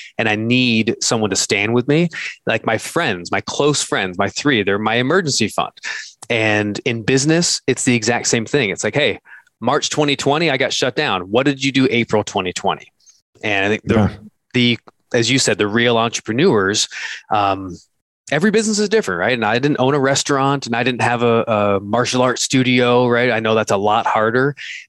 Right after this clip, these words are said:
Speaker 1: but I also watched, like you said, I've watched them, some shut down, unfortunately. I've watched some businesses not reopen. And then I watched how quickly they were able to say, "What do we do in April? How does this work?"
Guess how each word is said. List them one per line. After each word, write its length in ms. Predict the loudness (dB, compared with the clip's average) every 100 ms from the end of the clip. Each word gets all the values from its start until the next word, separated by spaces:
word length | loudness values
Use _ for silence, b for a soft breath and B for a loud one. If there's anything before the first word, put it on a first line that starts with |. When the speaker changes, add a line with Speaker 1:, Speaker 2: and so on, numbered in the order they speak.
| -4
Speaker 1:
but 100 | 0
I 120 | 0
also 260 | 0 0
watched, 400 | 2 2 0 -2
like 180 | -2 0
you 60 | 0
said, 240 | 0 0
I've 140 | 0 0
watched 340 | 0 0 -2
them, 240 | -2 -2
some 260 | -2 -4 -2
shut 280 | 0 -2 0
down, 200 | 0 0
unfortunately. 720 | -2 0 -2 0 -2 -2 -2
I've 200 | -2 -2
watched 380 | 0 0 -2 -2
some 220 | -2 -2
businesses 440 | -2 -2 -2 -2
not 260 | -2 -2 -2
reopen. 580 | -2 2 2 2 -2 -4 B B B B
And 120 | -4
then 120 | -2 0
I 80 |
watched 500 | 2 2 0 -4 -6 -4
how 220 | 0 0
quickly 520 | -2 -2 -2 0 2
they 160 | 2 2
were 140 | 2
able 280 | 2 0 0
to 80 | 0
say, 240 | 0 0
"What 280 | 0 0 2
do 80 | 2
we 160 | 2 0
do 260 | 2 2
in 100 | 2 0
April? 500 | -2 0 -2 -4 -6 _ B B B
How 200 | -4 0
does 140 | 0 2
this 180 | 0
work?" 440 | -2 0 0 -2